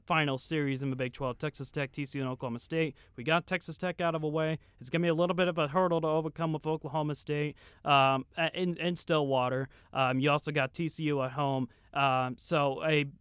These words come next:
a bunch of opportunities. On top of that, you got Southeast Missouri State. Let's hope K-State can sweep them out as well. I think they're also in the Fayetteville Regional as well, which, I mean, the, the rematches would just be so weird and ironic as well. Just,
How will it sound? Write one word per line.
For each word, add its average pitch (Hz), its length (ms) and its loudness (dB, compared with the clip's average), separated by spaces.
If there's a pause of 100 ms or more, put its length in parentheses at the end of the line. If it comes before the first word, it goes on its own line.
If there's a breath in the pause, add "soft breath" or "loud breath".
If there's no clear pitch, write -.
a 156 100 -2
bunch 185 280 2
of 185 80 0
opportunities. 175 560 0
On 127 100 -2
top 170 220 -2
of 156 80 0
that, 151 120 0
you 139 60 -4
got 139 220 -2
Southeast 143 400 -4
Missouri 135 320 -4
State. 135 340 -4
Let's 139 200 -6
hope 139 220 -6
K-State 151 340 -4
can 139 100 -8
sweep 151 180 -6
them 139 180 -4
out 131 160 -2
as 131 120 -6
well. 135 200 -2 (220 soft breath)
I 160 60 -2
think 285 240 0
they're 208 160 6
also 165 260 4
in 151 100 0
the 139 60 -2
Fayetteville 151 480 -2
Regional 147 480 0
as 127 100 -4
well, 147 240 0
which, 131 220 -6 (260 soft breath)
I 135 120 -2
mean, 131 180 -2 (160)
the, 139 180 -2
the 139 140 -6
rematches 135 640 -2
would 127 80 -6
just 127 240 -8
be 127 140 -8
so 131 500 -4
weird 127 380 -4
and 120 120 -6
ironic 117 520 -8
as 113 120 -12
well. 120 160 -8
Just, 117 300 -12